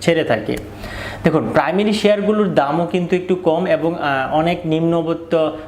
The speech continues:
অথবা মধ্যবিত্ত মানুষ কিন্তু এই প্রাইমারি শেয়ারগুলোই কিনে থাকে, কারণ প্রাইমারি শেয়ারগুলোতে রিস্ক একেবারেই কম। আপনার এখান থেকে একটা না একটা সময় পরে লাভ আসবে অথবা আপনি রিটার্ন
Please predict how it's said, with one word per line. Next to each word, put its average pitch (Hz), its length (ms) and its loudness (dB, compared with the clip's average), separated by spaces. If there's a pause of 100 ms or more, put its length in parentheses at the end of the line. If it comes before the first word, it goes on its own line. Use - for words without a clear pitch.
অথবা 143 260 2
মধ্যবিত্ত 147 640 0
মানুষ 160 360 0
কিন্তু 185 220 0
এই 180 60 0
প্রাইমারি 170 420 0
শেয়ারগুলোই 175 560 0
কিনে 160 220 -2
থাকে, 131 280 -4
কারণ 175 220 0
প্রাইমারি 170 420 0
শেয়ারগুলোতে 175 600 0
রিস্ক 156 460 0 (100)
একেবারেই 170 540 0
কম। 120 280 -2 (420)
আপনার 160 300 2
এখান 190 260 2
থেকে 208 220 0
একটা 165 360 0
না 170 100 0
একটা 170 160 -4
সময় 185 240 -2
পরে 196 180 0
লাভ 156 320 0
আসবে 131 360 -2
অথবা 143 240 0
আপনি 165 200 0
রিটার্ন 139 360 -2